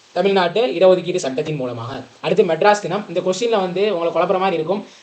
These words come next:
மெட்ராஸ் தினம் வேற, தமிழ்நாடு தினம் வேற. ஞாபகம் வச்சுக்கோங்க. சரிங்களா? மெட்ராஸ் தினம் அப்படிங்கிறது எப்போ செலிப்ரேட் பண்ணப்படுது அப்படின்னு பார்த்தோம்னா,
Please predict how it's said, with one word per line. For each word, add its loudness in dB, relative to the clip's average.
மெட்ராஸ் 4
தினம் 0
வேற, 2
தமிழ்நாடு 0
தினம் -4
வேற. -4
ஞாபகம் -2
வச்சுக்கோங்க. -12
சரிங்களா? -2
மெட்ராஸ் 2
தினம் 0
அப்படிங்கிறது 0
எப்போ -2
செலிப்ரேட் -2
பண்ணப்படுது -2
அப்படின்னு -2
பார்த்தோம்னா, -2